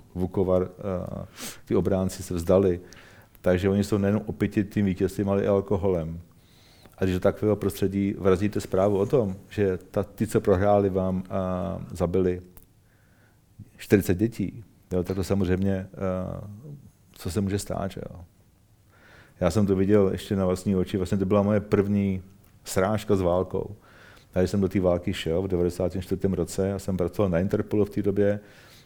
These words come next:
a na rok jsem šel, eh, do války, do Sarajeva s takovou tu naivní představou.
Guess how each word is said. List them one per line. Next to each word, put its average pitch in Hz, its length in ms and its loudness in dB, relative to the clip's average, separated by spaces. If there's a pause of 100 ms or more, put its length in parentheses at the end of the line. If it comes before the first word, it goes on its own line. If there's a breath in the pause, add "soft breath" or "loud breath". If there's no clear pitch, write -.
(200 loud breath)
a 87 320 -4 (340)
na 90 160 2
rok 95 140 0
jsem 92 160 -2
šel, 90 380 -2
eh, 82 420 -6 (220)
do 92 180 -2
války, 104 400 4
do 95 100 4
Sarajeva 95 680 2 (500)
s - 60 -20
takovou 95 300 2
tu 98 400 0
naivní 104 440 2
představou. 92 640 0